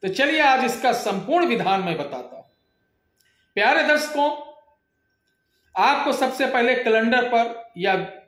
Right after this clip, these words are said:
Google पर सर्च करना है दो हज़ार तेईस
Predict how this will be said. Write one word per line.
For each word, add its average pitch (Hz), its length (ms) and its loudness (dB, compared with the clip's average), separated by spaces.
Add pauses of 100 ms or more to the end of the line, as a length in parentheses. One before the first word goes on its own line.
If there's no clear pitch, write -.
(140)
Google 233 340 0
पर 240 100 2
सर्च 294 360 -2
करना 214 400 -2
है 247 280 -2 (300)
दो 240 340 2
हज़ार 208 480 2
तेईस 208 720 -2